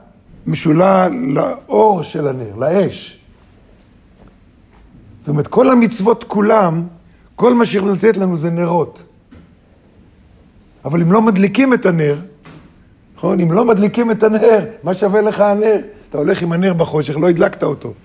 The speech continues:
לא עושה כלום, ככה כל המצוות כולם. אם לא מכוונים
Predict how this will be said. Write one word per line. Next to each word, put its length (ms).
לא 160
עושה 200
כלום, 280
ככה 200
כל 220
המצוות 380
כולם. 400
אם 80
לא 140
מכוונים 800